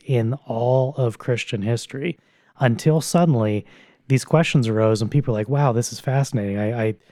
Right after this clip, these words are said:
I'm really concerned that everyone before me is in hell because they were unrepentant sinners for doing these things." And so more and more today, worldly ideas that have no genesis in Scripture, that have no nexus to God, are imported.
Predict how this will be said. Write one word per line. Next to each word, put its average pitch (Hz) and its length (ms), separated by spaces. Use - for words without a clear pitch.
I'm 120 160
really 120 140
concerned 123 520
that 117 220
everyone 156 420
before 160 340
me 117 240
is 127 160
in 117 100
hell 120 240
because 107 280
they 110 100
were 107 120
unrepentant 123 520
sinners 110 320
for - 140
doing 104 320
these 117 180
things." 165 400
And 127 160
so 117 160
more 120 260
and 151 140
more 120 200
today, 113 640
worldly 117 720
ideas 95 600
that 120 120
have 123 340
no 131 160
genesis 117 640
in 104 100
Scripture, 139 640
that 110 80
have 117 120
no 127 200
nexus 127 560
to 123 140
God, 95 420
are 123 120
imported. 107 720